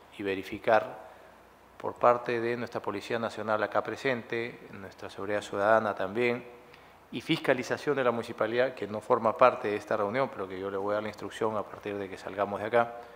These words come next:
para que se verifique que no exista venta de alcohol y tampoco consumo en las calles, ¿no? La venta está prohibida, evidentemente, <clears throat>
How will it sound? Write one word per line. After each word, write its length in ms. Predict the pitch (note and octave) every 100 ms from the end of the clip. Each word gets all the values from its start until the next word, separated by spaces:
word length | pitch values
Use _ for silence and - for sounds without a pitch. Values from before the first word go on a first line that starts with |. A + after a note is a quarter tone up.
| - - - - - -
para 300 | A2+ A#2 A#2+
que 340 | B2 B2 B2 -
se 140 | A2+
verifique 520 | G#2+ G#2 - A#2+ A#2+
que 160 | - A2
no 260 | A#2+ C3
exista 760 | B2+ - D#3+ C#3+ - - G#2 B2+ - E3+
venta 560 | A2+ B2 B2 A#2 A#2
de 380 | A2+ A#2 A#2 A#2+ -
alcohol 500 | G#2 G2+ - B2+ C3+ - - - - - -
y 40 |
tampoco 400 | - A2+ C#3+ B2
consumo 360 | A#2 G#2+ C3 A#2+
en 60 | G2+
las 120 | -
calles, 480 | C3 G2 F2+ - - -
¿no? 100 | - D3 - - - - - - -
La 140 | - G#2+
venta 240 | B2 A#2+
está 160 | - C3
prohibida, 580 | - A#2 B2+ B2+ B2 A#2
evidentemente, 800 | G#2 A2+ A#2 A#2+ A#2+ A2+ A#2+ B2 - -
<clears throat> 280 | F3+ D#3